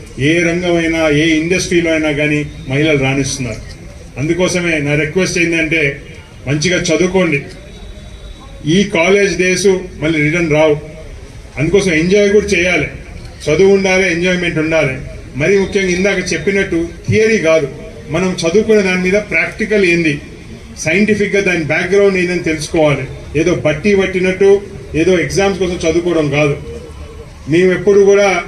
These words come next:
ఎగ్జామ్స్ దృష్టిలో చదువుకునేవాడిని కాదు. వాస్తవం చెప్పాలంటే ఎగ్జామ్స్ వచ్చిన సమయంలో ఎక్కువ ఆడుకునేవాడిని. ఎందుకంటే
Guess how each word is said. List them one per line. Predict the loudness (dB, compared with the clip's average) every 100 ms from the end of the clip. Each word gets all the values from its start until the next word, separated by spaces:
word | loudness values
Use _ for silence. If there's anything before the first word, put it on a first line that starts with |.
| -6
ఎగ్జామ్స్ | -4 0 0 2
దృష్టిలో | 0 0 0
చదువుకునేవాడిని | 0 0 2 2 0 -2
కాదు. | -2 0 0 -2 -8 -14 -4
వాస్తవం | -2 0 2 2
చెప్పాలంటే | 2 0 0 0 0 0 -2 -4 -12 -16 -6
ఎగ్జామ్స్ | -2 0 2 2 2
వచ్చిన | 0 0 0
సమయంలో | 0 0 2 0 0
ఎక్కువ | 0 0
ఆడుకునేవాడిని. | 0 0 0 0 0 -4 -12 -16 -6
ఎందుకంటే | -2 0 0 0 0